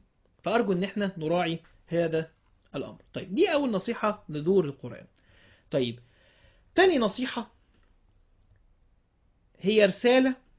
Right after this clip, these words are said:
لآباء الطلاب اللي بيروحوا. أرجو إن أنتوا تركزوا مع العشرة اللي أنا قلتهم قبل كده. ده رقم واحد. أو ده مش رقم واحد، ده، ده، ده تاخدوا بالكم منه يعني. طيب،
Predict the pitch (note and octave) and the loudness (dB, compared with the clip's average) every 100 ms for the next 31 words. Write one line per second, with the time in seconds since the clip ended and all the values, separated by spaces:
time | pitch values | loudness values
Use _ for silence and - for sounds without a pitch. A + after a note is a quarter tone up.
0 | _ _ _ _ _ _ E3 G3+ G3+ G#3+ | _ _ _ _ _ _ 0 2 6 6
1 | G#3 B3+ C#4+ - - G#3+ G3+ A#3+ A3+ F#3+ | 8 8 6 2 -4 -2 2 4 4 2
2 | D#3+ D3+ C3+ - A#2+ - _ _ _ _ | 0 -2 -4 -8 -18 -20 _ _ _ _
3 | _ _ _ C4+ D4 B3+ C4 D4+ - D#4 | _ _ _ 2 4 2 0 -2 -2 -2
4 | C#4+ _ _ - G#3+ G#3 D4+ C#4 B3+ G3+ | -4 _ _ 2 4 4 2 4 4 6
5 | G#3 B3+ A#3+ G#3+ A3+ A3 A#3 A#3 G3 E3+ | 4 4 2 4 4 4 4 4 2 0
6 | E3 C3+ - _ _ G3 G3+ G3+ F#3+ E3+ | -2 -4 -6 _ _ 2 4 4 0 -6
7 | C#3+ - - - _ - - - _ _ | -8 -12 -16 -20 _ -20 -20 -20 _ _
8 | - - E3+ F#3 G#3+ G#3+ A3 G#3+ F#3+ G3 | -20 -4 2 4 2 0 -2 0 2 2
9 | F#3+ F#3+ E3 E3+ E3+ E3 E3+ F3 E3 E3 | 0 -4 0 2 2 0 0 2 0 -2
10 | F#3 F#3 F3 F3+ F#3 E3 D#3 D3 A2 - | 0 -2 0 0 0 -2 -4 -4 -8 -14
11 | _ _ D#3+ B2+ | _ _ -4 -4